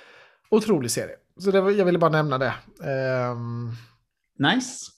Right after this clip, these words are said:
Speaker 1: sen har jag sett den här Sex Life också på Netflix. Den,
Speaker 2: Uff,
Speaker 1: eh, den
Speaker 2: verkar
Speaker 1: har du,
Speaker 2: så dålig.
Speaker 1: <laughs> den har du kanske sett dyka upp.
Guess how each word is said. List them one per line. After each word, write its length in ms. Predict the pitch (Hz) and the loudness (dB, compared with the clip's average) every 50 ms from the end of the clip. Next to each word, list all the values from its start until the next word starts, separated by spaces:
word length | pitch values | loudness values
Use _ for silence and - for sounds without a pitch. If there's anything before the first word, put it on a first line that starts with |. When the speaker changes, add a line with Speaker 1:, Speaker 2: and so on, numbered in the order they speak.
| _ _ _ - - _ _ _ _ _ _ - - | _ _ _ -20 -20 _ _ _ _ _ _ -16 -12
Speaker 1:
sen 220 | - - 147 139 | -8 -6 -6 -4
har 140 | 127 151 156 | -2 0 0
jag 120 | 147 143 | 0 0
sett 360 | - - 165 131 - - - _ - | 0 0 -2 -2 -2 -8 -20 _ -8
den 160 | 156 143 131 | -6 -4 -2
här 180 | 147 147 139 | -2 -2 -2
Sex 540 | 131 - - - - 190 202 - - - - | 0 0 0 0 0 0 -2 -2 -6 -6 -4
Life 340 | 147 127 113 113 113 - 175 | -4 -4 -4 -4 -6 -6 -6
också 220 | 165 - - 123 | -6 -6 -8 -10
på 120 | 113 - 139 | -8 -6 -6
Netflix. 440 | 135 120 - - 110 113 - - - - _ _ _ _ _ _ _ - | -6 -6 -8 -10 -12 -8 -6 -6 -8 -8 _ _ _ _ _ _ _ -10
Den, 100 | - 190 190 175 156 | -4 -2 0 0 0
Speaker 2:
Uff, 100 | 135 135 | 0 0
Speaker 1:
eh, 40 | 139 135 131 - - - 143 | -2 -2 -4 -4 -2 0 2
den 40 | 131 | 2
Speaker 2:
verkar 60 | 143 | 4
Speaker 1:
har 80 | 151 165 160 | 4 4 4
du, 200 | 165 165 139 127 | 4 6 6 4
Speaker 2:
så 100 | 117 123 | 4 4
dålig. 260 | 123 120 113 113 113 - - - - 123 101 | 2 0 0 -2 -4 -6 -8 -10 -8 -6 -2
Speaker 1:
<laughs> 320 | - 165 143 110 156 151 135 | 0 2 2 2 2 2 0
den 80 | 156 156 | 2 2
har 100 | 151 151 | 2 4
du 200 | 160 156 156 147 | 4 4 4 4
kanske 320 | - 160 151 139 143 156 | 2 0 0 0 0 0
sett 280 | - - 151 135 - 135 | 0 0 -2 -4 -2 -2
dyka 260 | 139 143 135 - 156 | 0 0 0 2 2
upp. 280 | 131 - - - - | 0 0 -2 -8 -20